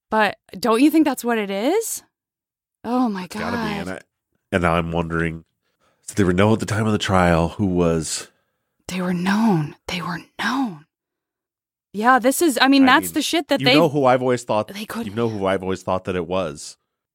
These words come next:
Speaker 1: But
Speaker 2: You know, the
Speaker 1: yeah, I know.
Speaker 2: it,
Speaker 1: But, like,
Speaker 2: and I'm trying to
Speaker 1: to
Speaker 2: think of who
Speaker 1: make
Speaker 2: else. There were no other
Speaker 1: somebody said they
Speaker 2: suspects.
Speaker 1: could make Hay disappear.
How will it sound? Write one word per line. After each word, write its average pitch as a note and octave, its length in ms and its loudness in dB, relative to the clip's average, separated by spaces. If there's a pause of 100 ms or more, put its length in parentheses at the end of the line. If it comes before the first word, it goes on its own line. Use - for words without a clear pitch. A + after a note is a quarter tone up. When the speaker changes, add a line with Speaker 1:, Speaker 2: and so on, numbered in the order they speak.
(300)
Speaker 1:
But A3 240 -6
Speaker 2:
You F#3 60 -4
know, D3+ 60 -8
the D#3 160 -4
Speaker 1:
yeah, B3 240 2
I G#3 140 2
know. A#3+ 480 2
Speaker 2:
it, G#2 100 -4
Speaker 1:
But, G#3+ 120 2
like, G3 200 0
Speaker 2:
and A2 100 4
I'm G#2+ 120 2
trying C3+ 160 2
to A#2 40 -2
Speaker 1:
to - 40 -6
Speaker 2:
think G#2+ 120 0
of G#2+ 60 0
who C4+ 120 6
Speaker 1:
make A#2+ 100 6
Speaker 2:
else. A2 160 6
There A2+ 100 2
were G2+ 80 0
no A2 40 8
other A#2 120 4
Speaker 1:
somebody D4 340 6
said A#3+ 280 4
they B3+ 140 2
Speaker 2:
suspects. F3+ 140 -8
Speaker 1:
could D3+ 100 -10
make G3 300 2
Hay B3+ 360 2
disappear. A3+ 1080 -2